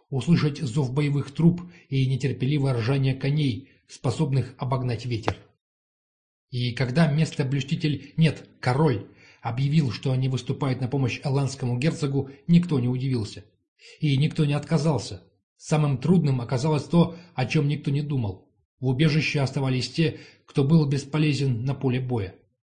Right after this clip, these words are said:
С ними надо было проститься, и их надо было защитить. Именно поэтому сборы затянулись. Но теперь позади и это. Взлетая в седло, Эмзар понял, что всё, чем клан жил до этого дня, ушло навсегда.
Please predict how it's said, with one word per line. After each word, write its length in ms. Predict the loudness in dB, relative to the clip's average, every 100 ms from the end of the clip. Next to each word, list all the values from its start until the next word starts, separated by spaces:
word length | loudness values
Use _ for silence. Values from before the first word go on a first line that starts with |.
| _
С 180 | -10 4
ними 200 | 8 8
надо 200 | 8 4
было 180 | 2 0
проститься, 680 | 0 -4 0 -2 0 -6 -10 -20 -8
и 220 | -2 2
их 160 | 2 0
надо 220 | -4 -2
было 220 | -2 -2
защитить. 640 | -2 -6 -6 -6 -10 -12 _ _ _ _ _ 0
Именно 320 | 6 8 6
поэтому 600 | 6 4 4 2 -4 -4
сборы 480 | -6 -6 0 0 0
затянулись. 720 | -2 -4 -4 -4 -4 -8 -14 _ _ -20 -16 -4
Но 240 | 0 2
теперь 380 | 0 2 2 2
позади 360 | 0 -2 -2 0
и 220 | 6 6
это. 320 | 4 -2 -14 -18 _ _ _ _
Взлетая 420 | -8 -2 0 2 0
в 60 |
седло, 380 | -2 0 0 0
Эмзар 380 | 0 0 0 0
понял, 400 | 2 4 2 -4 -12 -20
что 300 | -6 -2 -2
всё, 400 | 0 2 0 0
чем 220 | -2 -2
клан 260 | 0 -2 0
жил 280 | 0 0 0
до 100 | 0
этого 240 | 2 2
дня, 240 | 0 -2 -2
ушло 340 | -4 -2 -2
навсегда. 640 | -2 -2 -4 -4 -6 -8